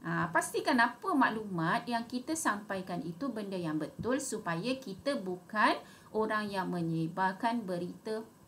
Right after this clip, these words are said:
palsu ataupun fitnah. Ha, sangat-sangat bahaya. Okey, yang seterusnya, tidak sebarkan maklumat dan buka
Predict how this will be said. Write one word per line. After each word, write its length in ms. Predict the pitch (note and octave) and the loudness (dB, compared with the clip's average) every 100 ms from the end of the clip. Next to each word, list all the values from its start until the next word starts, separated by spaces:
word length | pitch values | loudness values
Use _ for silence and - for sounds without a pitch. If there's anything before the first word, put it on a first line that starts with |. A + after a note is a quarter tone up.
| - | 2
palsu 640 | D4+ D#4+ F4+ - D4+ G#3+ - | 4 6 2 -2 -2 -2 -2
ataupun 560 | G#3+ A3 A#3 - B3 | -2 0 -2 -2 -4
fitnah. 480 | B3 - - C#3 - - - - - _ - | -4 -6 -6 -6 -8 -14 -20 -20 -20 _ -14
Ha, 320 | - D3+ C#3+ D#3+ | -6 -4 -4 -2
sangat-sangat 800 | D4 D#4+ F4+ D#4+ - G#3 F#3 D#3 | 2 4 4 2 2 -2 -2 -4
bahaya. 400 | E3 D#3+ D3+ - - - - - - | -2 -2 -6 -8 -18 -20 -20 -20 -12
Okey, 320 | - C#4 - - - | 0 0 0 -6 -8
yang 240 | F#3 F#3 | -4 -2
seterusnya, 800 | F#3 F#3+ F#3+ F#3+ G#3 - A3+ D4 D4+ | -4 -4 -4 -4 -6 -4 2 2 2
tidak 320 | F3+ E3 D3+ | -2 -2 -2
sebarkan 720 | - F3+ E3 F3 F3+ A3+ G#3+ G3+ | -2 -4 -2 -2 -2 -2 -2 0
maklumat 800 | E3 E3 D#3+ D#3+ E3 F#3+ A3+ - | -2 -2 -4 -2 0 2 0 -2
dan 320 | F#3 F#3 F#3 | -2 -2 -4
buka 400 | A3 - D#4 | -8 -2 0